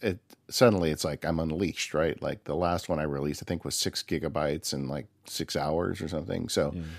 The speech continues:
Speaker 1: so now all of a sudden I have room to, to make whatever I need to make. And so I've kind of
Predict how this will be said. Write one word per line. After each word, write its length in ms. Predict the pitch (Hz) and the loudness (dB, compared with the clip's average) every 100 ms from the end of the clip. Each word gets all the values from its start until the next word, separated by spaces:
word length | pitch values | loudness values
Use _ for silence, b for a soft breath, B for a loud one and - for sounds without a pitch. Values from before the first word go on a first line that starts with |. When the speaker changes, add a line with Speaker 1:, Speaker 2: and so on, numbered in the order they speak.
| B B B B | B B B B
Speaker 1:
so 360 | - 120 98 - - - | 6 10 10 6 -2 6
now 220 | 120 123 | 10 12
all 80 | 123 | 10
of 60 | |
a 60 | 95 | 8
sudden 360 | - 80 82 71 | 4 2 2 -2
I 100 | 76 | 0
have 460 | 80 78 71 78 98 - | 0 0 2 0 -4 -6
room 480 | 85 90 85 76 76 | 0 2 2 0 -4
to, 380 | - 67 67 - | -2 0 -2 -4
to 120 | 92 | -2
make 260 | 87 82 - | 0 0 0
whatever 400 | 71 78 80 67 | 2 2 0 -4
I 100 | 67 | -4
need 220 | 65 62 | -6 -8
to 60 | 58 | -6
make. 420 | 60 55 - - | -6 -6 -8 -10
And 260 | 65 64 87 - | -8 -8 -8 -2
so 160 | 95 | 0
I've 140 | 76 - | -2 -4
kind 180 | 80 | -6
of 120 | 58 | -6